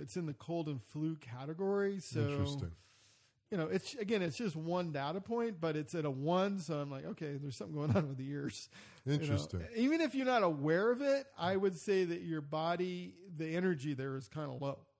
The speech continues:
Speaker 1: in,
Speaker 2: Uh-huh.
Speaker 1: in the, in the ears. And then the next one, this is extremely interesting, okay? And this one kinda goes back to the thyroid and also the leaky gut and the autoimmune. It's saying, again, this is not a f-, me-,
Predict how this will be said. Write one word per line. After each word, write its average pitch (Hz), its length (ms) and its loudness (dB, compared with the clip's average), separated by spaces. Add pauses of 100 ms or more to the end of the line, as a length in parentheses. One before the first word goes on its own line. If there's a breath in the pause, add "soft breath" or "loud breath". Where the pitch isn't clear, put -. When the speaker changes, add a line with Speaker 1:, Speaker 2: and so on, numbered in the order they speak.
(120)
Speaker 1:
in, 101 120 2
Speaker 2:
Uh-huh. 92 220 4
Speaker 1:
in 113 260 6
the, 180 80 0
in 165 80 2
the 151 160 -4
ears. 135 260 -6 (800 loud breath)
And 165 140 0
then 180 200 4
the 196 80 -4 (180)
next 440 240 2
one, 196 520 2
this 226 240 0
is 349 140 0
extremely 180 800 0
interesting, - 540 -6 (140)
okay? 147 360 -2
And 147 160 -4
this 220 220 -4
one 226 380 -2 (440)
kinda 196 240 0
goes 170 240 0
back 160 440 -2
to 165 180 -2
the 139 100 -2
thyroid 156 800 0
and 139 140 -4
also 156 260 -6
the 139 140 -6
leaky 147 340 -6
gut 147 320 0
and 147 100 -8
the 139 60 -4
autoimmune. 147 880 0 (640 loud breath)
It's 160 240 -2
saying, 175 440 -2 (260)
again, 175 320 2
this 208 160 2
is 226 80 -4
not 214 240 2
a 170 40 2
f-, - 280 -12 (240)
me-, 160 160 -2